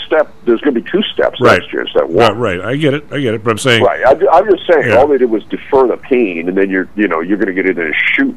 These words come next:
Speaker 1: next year.
Speaker 2: Oh, yeah.
Speaker 1: But
Speaker 2: Well,
Speaker 1: the,
Speaker 2: what
Speaker 1: the other thing that's interesting is, you know, Indiana used to be one of the cheapest states for gasoline in the Midwest, if not the cheapest. And, and, and for everybody that, that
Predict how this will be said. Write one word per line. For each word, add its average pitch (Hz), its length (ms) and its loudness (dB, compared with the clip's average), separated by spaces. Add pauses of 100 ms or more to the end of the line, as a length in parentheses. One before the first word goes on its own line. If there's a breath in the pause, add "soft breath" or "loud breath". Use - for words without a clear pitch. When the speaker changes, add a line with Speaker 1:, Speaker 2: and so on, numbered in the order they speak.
Speaker 1:
next - 320 -4
year. 65 240 -4 (400 loud breath)
Speaker 2:
Oh, 175 120 2
yeah. 196 220 4 (440)
Speaker 1:
But - 20 -14
Speaker 2:
Well, 151 200 -2
Speaker 1:
the, 151 160 -6
Speaker 2:
what 143 300 0
Speaker 1:
the 127 140 2
other 214 200 4
thing 90 260 -2
that's 95 160 -4
interesting 92 460 -2
is, 90 80 -6
you 98 60 0
know, 85 120 -2
Indiana 127 600 2 (420)
used 104 240 -2
to 82 60 -16
be 98 100 2
one 95 180 2
of 85 80 0
the 80 60 -2
cheapest - 460 -6
states 78 320 -2
for 82 160 -4
gasoline 82 720 -2 (360)
in 82 220 -2
the 82 80 -6
Midwest, 82 720 0 (300)
if - 180 0
not 101 260 -4
the 107 140 0
cheapest. - 560 -12 (560)
And, 98 360 -6
and, 98 360 0 (100)
and 90 300 -2
for 104 120 4
everybody 113 400 0
that, 87 320 -2
that 80 180 0